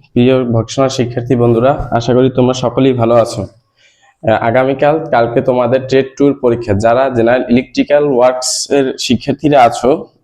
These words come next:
আজকে তোমাদেরকে একটি সাজেশন দাগিয়ে দেব। সাজেশনের আগে, তাদের, আগে তোমাদের প্রশ্নের মানবন্টনটা আগে বুঝিয়ে দিয়ে দিই। এখানে তোমাদের প্রশ্নে প্রথমে বিশটি অতি সংক্ষিপ্ত প্রশ্ন থাকবে এবং দশটি স-, সংক্ষিপ্ত এবং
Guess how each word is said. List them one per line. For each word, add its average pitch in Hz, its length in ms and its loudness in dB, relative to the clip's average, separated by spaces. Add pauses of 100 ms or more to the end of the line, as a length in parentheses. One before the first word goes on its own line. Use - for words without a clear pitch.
(160)
আজকে 117 260 -4
তোমাদেরকে 123 520 0
একটি 139 200 -2
সাজেশন 120 680 -4 (480)
দাগিয়ে 117 240 2
দেব। 107 360 0
সাজেশনের 139 580 0
আগে, 135 320 2
তাদের, 131 400 0 (100)
আগে 123 180 0
তোমাদের 139 680 0 (360)
প্রশ্নের 147 340 0
মানবন্টনটা 143 720 0
আগে 117 160 2
বুঝিয়ে 110 280 0
দিয়ে 110 160 2
দিই। 117 340 0 (260)
এখানে 113 380 0
তোমাদের 151 300 2
প্রশ্নে 131 440 0
প্রথমে 127 440 -2
বিশটি 120 340 0
অতি 131 180 0
সংক্ষিপ্ত 151 420 -2
প্রশ্ন 135 360 -2
থাকবে 131 460 -2 (520)
এবং 117 300 0
দশটি 120 640 0
স-, 117 360 -2
সংক্ষিপ্ত 139 760 -2 (140)
এবং 135 380 0